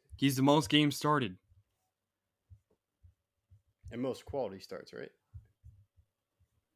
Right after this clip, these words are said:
Speaker 1: Uh,
Speaker 2: I think I may have saw something, but I don't know
Speaker 1: I
Speaker 2: how much
Speaker 1: don't know.
Speaker 2: quality
Speaker 1: I
Speaker 2: start
Speaker 1: can check.
Speaker 2: games. Um, but I just view them, I think he's ending up, he has a weird,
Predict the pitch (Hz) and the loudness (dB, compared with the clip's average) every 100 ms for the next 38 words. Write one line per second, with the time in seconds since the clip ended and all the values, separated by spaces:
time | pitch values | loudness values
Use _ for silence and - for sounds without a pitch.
0 | _ _ - _ _ _ _ - 110 104 | _ _ -20 _ _ _ _ -4 -2 0
1 | 104 101 98 98 95 95 98 - _ _ | 0 0 -2 -2 -4 -4 -8 -16 _ _
2 | - - 113 107 95 90 85 90 87 85 | -20 -18 -12 -10 -10 -12 -14 -16 -16 -14
3 | 90 85 - 90 95 95 110 107 95 90 | -14 -14 -14 -14 -14 -10 -8 -8 -10 -12
4 | - 110 110 107 104 101 101 98 101 98 | -8 4 6 6 2 -2 -4 -4 -4 -6
5 | 90 110 110 113 104 98 107 98 90 - | -4 -2 -2 -2 -4 -2 -2 -4 -10 -20
6 | _ - _ _ _ _ _ _ _ _ | _ -20 _ _ _ _ _ _ _ _
7 | - 107 98 87 87 - _ _ 143 - | -14 -10 -10 -12 -16 -20 _ _ -8 -6
8 | 127 143 185 - 156 135 135 120 107 107 | -6 -8 -12 -12 -12 -8 -10 -10 -14 -20
9 | _ _ 123 135 180 185 185 - - 170 | _ _ -16 -12 -8 -8 -10 -16 -20 -16
10 | 175 170 - 131 135 117 - - - - | -16 -18 -16 -12 -10 -10 -12 -16 -20 -20
11 | _ - - 151 123 117 104 107 131 127 | _ -18 -10 -8 -8 -10 -10 -10 -8 -8
12 | 127 | -10